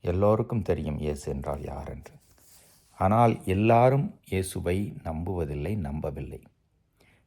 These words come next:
இயேசுவை பற்றி அறியாதவர்கள் இன்னும் ஒரு சில பேர் இருக்கிறார்கள். இன்றைய உலகத்திலே சமூக வலைதளங்கள் மூலம் செய்தி காட்டுத்தீ போல பரவுகிறது. அதனை பயன்படுத்தியோ அல்லது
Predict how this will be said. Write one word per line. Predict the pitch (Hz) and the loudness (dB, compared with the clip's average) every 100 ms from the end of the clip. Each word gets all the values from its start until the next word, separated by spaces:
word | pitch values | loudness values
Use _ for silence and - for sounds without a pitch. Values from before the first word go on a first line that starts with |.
| - | -4
இயேசுவை | 95 92 120 101 | -2 0 -2 -2
பற்றி | 104 - 113 | -2 -2 0
அறியாதவர்கள் | 87 95 104 95 92 85 82 | 2 2 2 2 0 -2 -4
இன்னும் | 80 78 | -4 -4
ஒரு | 76 | -6
சில | 71 - | -6 -8
பேர் | 71 78 | -8 -8
இருக்கிறார்கள். | 69 65 - - - 95 143 _ _ _ _ _ _ _ _ _ _ _ _ _ | -8 -8 -10 -10 -10 -10 -10 _ _ _ _ _ _ _ _ _ _ _ _ _
இன்றைய | 92 101 110 131 | -2 0 2 2
உலகத்திலே | 101 90 82 76 73 87 - _ _ _ _ - | 2 0 0 -2 -2 -2 -4 _ _ _ _ -20
சமூக | - 90 104 120 107 | -6 -2 0 2 2
வலைதளங்கள் | 95 90 90 82 85 | 0 0 -2 -2 -4
மூலம் | 92 98 98 | -2 -2 -4
செய்தி | - 90 92 - | -4 -4 -4 -4
காட்டுத்தீ | 87 85 - - 73 | -4 -4 -8 -10 -8
போல | 85 82 | -4 -4
பரவுகிறது. | 78 - 73 69 69 - - - - _ _ _ _ _ _ _ _ _ _ _ _ _ | -4 -6 -4 -6 -8 -16 -18 -20 -20 _ _ _ _ _ _ _ _ _ _ _ _ _
அதனை | 80 82 110 | -6 -2 0
பயன்படுத்தியோ | 120 92 90 78 71 - 73 80 71 _ _ _ _ | 0 0 -2 -4 -8 -6 -4 -4 -6 _ _ _ _
அல்லது | - 78 80 76 78 | -8 -6 -4 -6 -8